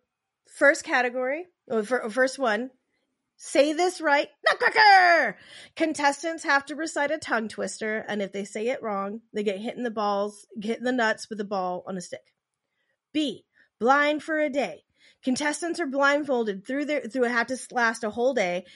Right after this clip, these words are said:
and they have weird obstacles thrown in their path, like, and they have to get through their entire day and not take their blindfold off.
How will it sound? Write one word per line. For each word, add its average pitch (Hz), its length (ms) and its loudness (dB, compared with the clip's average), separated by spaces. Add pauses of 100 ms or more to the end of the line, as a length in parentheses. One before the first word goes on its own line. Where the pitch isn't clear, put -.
(120)
and 226 120 2
they 233 40 4
have 208 160 0
weird 285 320 0
obstacles 240 540 -2
thrown 214 240 -4
in 220 40 -4
their 208 140 -4
path, 190 420 -4
like, 180 140 -8
and 185 80 -8
they 190 80 -4
have 190 160 -6
to 196 100 -8
get 185 180 -10
through 190 140 -6
their 185 140 -6
entire 180 400 -8
day 170 220 -12
and 180 80 -12
not 175 180 -12
take - 180 -14
their - 80 -12
blindfold 156 480 -16
off. 120 180 -16